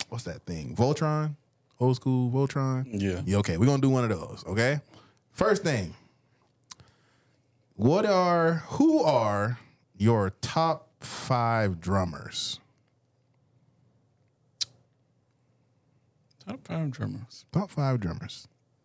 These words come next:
Speaker 1: We're gonna do drums first.
Speaker 2: Any certain genre.
Speaker 1: Top five drummers.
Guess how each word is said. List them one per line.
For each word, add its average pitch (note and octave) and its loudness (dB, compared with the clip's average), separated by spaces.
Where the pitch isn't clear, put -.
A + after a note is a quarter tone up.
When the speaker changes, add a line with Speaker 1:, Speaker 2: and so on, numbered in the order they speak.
Speaker 1:
We're C3 0
gonna C3+ 4
do A2+ 4
drums F#2 0
first. - -12
Speaker 2:
Any A#2 4
certain G2 -2
genre. F2+ -6
Speaker 1:
Top A2+ 0
five A2+ 2
drummers. D2+ -10